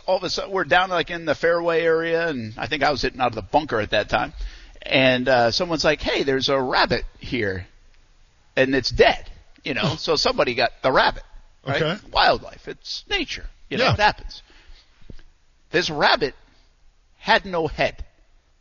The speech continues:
Speaker 2: Okay.
Speaker 1: Like, the rabbit had no head. Like, the
Speaker 2: What?
Speaker 1: rabbit was dead, but the head was gone.
Speaker 2: Yeah.
Speaker 1: Like, gone.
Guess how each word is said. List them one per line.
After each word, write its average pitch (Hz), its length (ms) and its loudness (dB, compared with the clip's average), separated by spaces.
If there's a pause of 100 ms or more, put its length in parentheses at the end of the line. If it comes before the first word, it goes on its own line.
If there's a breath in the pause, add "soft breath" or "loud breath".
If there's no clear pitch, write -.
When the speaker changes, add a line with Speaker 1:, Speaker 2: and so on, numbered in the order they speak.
(1040)
Speaker 2:
Okay. 127 560 0 (380)
Speaker 1:
Like, - 220 2
the 180 120 2
rabbit 214 380 2
had 156 180 0
no 160 120 0
head. 175 240 -2 (340)
Like, 117 180 0
the - 80 4
Speaker 2:
What? 175 60 4
Speaker 1:
rabbit 254 240 2
was 190 160 -2
dead, 156 360 0
but - 140 -4
the 156 80 2
head 202 160 0
was 180 140 -8
gone. 254 280 -2 (120)
Speaker 2:
Yeah. 156 400 0 (360)
Speaker 1:
Like, 101 140 2 (600)
gone. 262 320 6